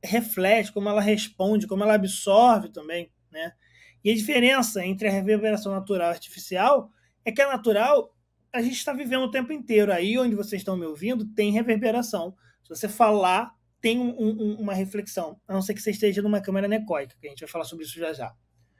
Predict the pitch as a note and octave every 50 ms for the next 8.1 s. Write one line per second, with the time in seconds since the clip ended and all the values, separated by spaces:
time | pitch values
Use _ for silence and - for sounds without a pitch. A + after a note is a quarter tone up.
0 | _ _ _ _ _ _ _ _ _ - D4+ D4+ E4 D#4+ C#4+ B3+ - A3 - B3
1 | G#3+ - B3 A#3+ B3 C#4 D4 D4 C#4+ D4+ D4 D4 - C4+ C#4+ A#3+ - - - _
2 | - C#4 D4 D4 D4 C4 G#3 A3 G#3 G3 G#3 G3 F3+ G#3+ G#3+ - B3 A3+ F#3 G#3
3 | G#3 G#3 G#3+ G#3+ G#3+ - - - _ _ _ _ _ _ _ _ _ _ G3 G3
4 | G3 G#3+ G3+ F#3+ F3+ F3+ G3 G3 G3 G3 F#3+ E3+ E3 F3+ F#3 F#3+ - G#3 F#3 F3
5 | E3+ F3 F3+ G3+ G#3 G#3+ - - - A3+ A3 G#3 - - F#3+ F#3 - G3 F#3+ F#3
6 | - - G3+ F#3+ G3 G#3+ A3 A3 A3 G3+ G3 - G#3 G3 G3 F#3 F3+ F3 F3 G3+
7 | G3 F#3 F3+ F3 - - - - B3+ C4 C#4 - A#3 G3+ F3 E3 F#3+ G#3+ B3 C#4
8 | - -